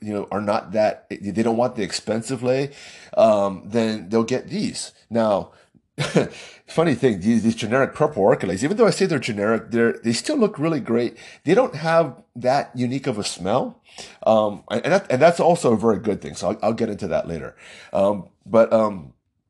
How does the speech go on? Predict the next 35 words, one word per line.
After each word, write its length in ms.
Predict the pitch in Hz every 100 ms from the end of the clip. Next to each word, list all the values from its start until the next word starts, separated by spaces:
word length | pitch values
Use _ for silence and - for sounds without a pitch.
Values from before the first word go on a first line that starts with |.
| _ -
you 100 | 123
know, 140 | 123
they're, 260 | 117 113 104
they're, 400 | - 113 110 104
they'll 240 | 90 107
last 420 | 113 113 175 175 143
a 40 |
long 300 | 123 117 107
time. 300 | - 113 87
So 120 | -
when 100 | 104
you 80 | 147
get 180 | 147 -
a 100 | 101
nice 360 | 107 113 113 - -
generic 360 | 95 98 98
purple 280 | - 101 101
orchid 300 | 82 92 95
lay, 280 | 92 95 98 - - - _
it'll 120 | 113 123
probably 360 | - 202 156
last 360 | 95 107 120 -
you 80 | 123
for 160 | 104
your 160 | 95 90
entire, 800 | 90 - 110 107 110 98 82 87 - _
you 100 | 107
know, 200 | 87 85
um, 300 | - 87 82 - _
uh, 200 | 87 82 -
I 60 |
guess, 160 | 90 -
stay 200 | - 101
in 100 | 85
Hawaii. 500 | 101 80 87 78